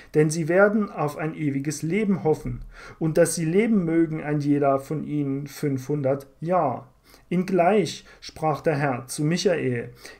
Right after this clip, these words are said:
„Gehe und verkünde dem Samjaza und den anderen, welche bei ihm sind, welche sich mit Weibern vereinigten, um sich zu beflecken mit aller ihrer Unreinheit. Und wenn alle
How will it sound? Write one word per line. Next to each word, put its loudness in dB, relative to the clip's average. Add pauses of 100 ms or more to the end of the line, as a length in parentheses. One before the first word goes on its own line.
„Gehe 2
und -6
verkünde 0
dem 0
Samjaza 0
und -6
den -2
anderen, -2 (160)
welche 2 (100)
bei 0
ihm -2
sind, 0 (160)
welche 4
sich -2
mit -4
Weibern 2
vereinigten, -2 (240)
um 4
sich -4
zu -6
beflecken -2
mit -2 (140)
aller 2
ihrer -4
Unreinheit. 0 (320)
Und 0
wenn 4
alle 2